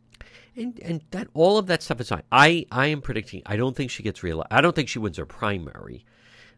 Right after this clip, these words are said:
and that will be in September thirteenth. This is how now she's defined. She's gonna say it's unfair. She, I wanna repeat, she, she posted that video of the upside down beach twerking. She did.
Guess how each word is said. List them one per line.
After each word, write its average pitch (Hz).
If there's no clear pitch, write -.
and 92
that 98
will 101
be 90
in 73
September 82
thirteenth. -
This 151
is 139
how 117
now 95
she's -
defined. 71
She's -
gonna 160
say 131
it's 104
unfair. 82
She, -
I 151
wanna 294
repeat, -
she, 285
she -
posted -
that 110
video 82
of 90
the 104
upside 101
down 82
beach 87
twerking. -
She 240
did. -